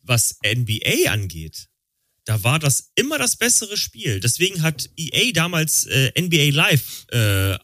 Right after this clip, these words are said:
ähm, aufs Ei-, auf Eis gelegt.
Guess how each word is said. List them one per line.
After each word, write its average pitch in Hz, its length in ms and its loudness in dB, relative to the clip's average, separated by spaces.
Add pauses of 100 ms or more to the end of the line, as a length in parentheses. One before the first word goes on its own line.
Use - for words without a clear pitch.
(120)
ähm, 95 440 -4 (460)
aufs 107 180 2
Ei-, 104 240 0
auf 107 120 -2
Eis 101 240 2
gelegt. 85 400 -10